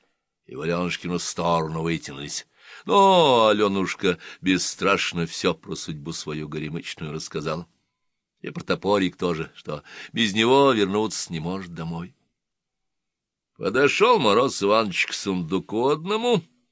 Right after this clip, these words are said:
рукой огромной в рукавице парчевой потыкал в камень, и из сундука этого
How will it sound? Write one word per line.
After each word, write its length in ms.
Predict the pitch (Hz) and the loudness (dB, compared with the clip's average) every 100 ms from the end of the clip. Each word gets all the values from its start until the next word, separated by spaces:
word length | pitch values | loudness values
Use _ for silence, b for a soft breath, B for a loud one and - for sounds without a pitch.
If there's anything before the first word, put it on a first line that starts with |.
| _ _ _ _ _ _ _ _ | _ _ _ _ _ _ _ _
рукой 720 | - 98 123 127 139 143 123 107 | 0 4 6 4 4 6 6 6
огромной 640 | 104 98 101 92 92 92 | 4 4 2 2 0 0
в 60 | 92 | 0
рукавице 640 | 92 98 95 92 - - | 0 0 2 0 -2 -6
парчевой 560 | 92 85 - 95 87 - | -4 -4 -2 0 0 -2
потыкал 720 | - 80 - 147 - 196 156 | -6 -6 0 -2 0 -2 -2
в 100 | - | -2
камень, 460 | 113 101 90 82 - B B _ | -4 -2 -2 -4 -8 B B _
и 840 | 92 117 127 127 120 98 82 78 | -10 -4 -2 -2 -4 -6 -8 -12
из 100 | 71 | -12
сундука 1200 | - - - 71 78 71 73 82 - - 156 139 | -12 -10 -10 -12 -12 -12 -10 -10 -10 -12 -8 -6
этого 760 | 104 107 165 _ - 156 139 | -6 -6 -10 _ -12 -12 -12